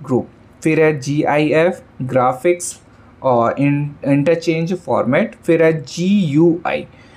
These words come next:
ग्राफिकल यूजर इंटरफेस। फिर है टीआईएफ़,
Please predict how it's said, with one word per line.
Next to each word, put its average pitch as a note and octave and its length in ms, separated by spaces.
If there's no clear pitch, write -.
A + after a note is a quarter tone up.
ग्राफिकल F3+ 580
यूजर D#3 680
इंटरफेस। - 680
फिर F3+ 180
है F3+ 140
टीआईएफ़, D3+ 1000